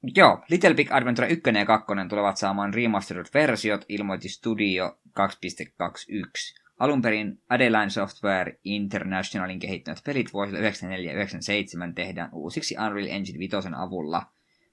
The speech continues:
Alustava aikataulu julkaisu on ensi vuonna. Wuhu! Olen pelannut Little Big Adventure kakkosen läpi ja lukuisat tunnit katsonut olan yli, kun peliä sitä pelannut. Ykköstä on tainnut vaan testailla.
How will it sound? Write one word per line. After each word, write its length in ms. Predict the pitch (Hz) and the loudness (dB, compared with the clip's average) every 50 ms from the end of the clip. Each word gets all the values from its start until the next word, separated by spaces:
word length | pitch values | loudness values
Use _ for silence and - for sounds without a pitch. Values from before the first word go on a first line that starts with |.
| _ _ | _ _
Alustava 500 | - 95 87 78 76 - - 151 143 131 | -12 -10 -10 -10 -6 -2 2 4 4 6
aikataulu 360 | 120 120 107 107 104 104 95 98 | 6 4 4 2 0 0 -2 -2
julkaisu 400 | 101 98 95 90 87 82 80 80 | -2 -4 -4 -6 -6 -6 -6 -6
on 120 | 90 78 | -6 -4
ensi 260 | 92 110 110 120 113 | -4 -2 -2 -2 -4
vuonna. 380 | 98 82 71 71 78 78 76 - _ _ _ _ _ _ _ _ _ _ _ - 330 | -4 -4 -6 -6 -8 -10 -12 -14 _ _ _ _ _ _ _ _ _ _ _ 2 4
Wuhu! 400 | 392 415 392 320 233 214 - _ _ _ _ _ _ _ _ _ _ _ - | 6 6 6 4 4 2 -2 _ _ _ _ _ _ _ _ _ _ _ -2
Olen 280 | 127 107 107 127 147 | 0 0 0 0 0
pelannut 360 | - 156 147 131 120 120 107 - | 0 2 4 4 4 2 0 -2
Little 160 | 110 110 104 | -2 -2 -2
Big 180 | 90 104 - | -2 -2 -2
Adventure 540 | 98 98 90 92 92 90 90 90 92 85 - _ _ _ _ - | -2 -2 -2 -4 -6 -6 -4 -4 -4 -4 -6 _ _ _ _ -2
kakkosen 460 | 104 95 - - 95 92 95 85 87 | 0 0 0 -2 -8 -6 -6 -4 -4
läpi 240 | 87 82 - 82 82 | -4 -4 -4 -4 -4
ja 180 | 87 92 - - _ _ _ _ _ _ _ - | -4 -4 -6 -8 _ _ _ _ _ _ _ -12
lukuisat 420 | 98 92 - 104 95 90 - - | -10 -8 -6 -6 -6 -8 -8 -10
tunnit 320 | - 90 87 87 85 - _ | -10 -8 -8 -8 -10 -12 _
katsonut 360 | - 82 - - - 92 - | -12 -12 -10 -8 -10 -10 -6
olan 240 | - 92 90 85 73 | -4 -4 -2 -2 -4
yli, 100 | 85 90 | -6 -8
kun 100 | 87 87 | -8 -6
peliä 200 | 85 87 82 85 | -6 -6 -6 -6
sitä 180 | 87 - 92 85 | -6 -6 -6 -6
pelannut. 500 | - 92 95 92 92 95 95 95 - _ _ _ _ | -4 -4 -4 -4 -4 -6 -10 -12 -14 _ _ _ _
Ykköstä 500 | - - 127 - - 101 - 95 82 - - _ _ _ _ - | -12 -10 -8 -6 -6 -4 -2 -2 -2 -2 -4 _ _ _ _ -8
on 320 | 82 90 85 80 80 - _ _ - | -6 -6 -6 -6 -8 -12 _ _ -10
tainnut 240 | 76 78 82 80 - | -10 -10 -8 -8 -8
vaan 120 | 82 80 | -8 -6
testailla. 580 | 82 80 - - - 82 82 90 98 95 - | -6 -8 -8 -6 -6 -6 -4 -4 -6 -8 -10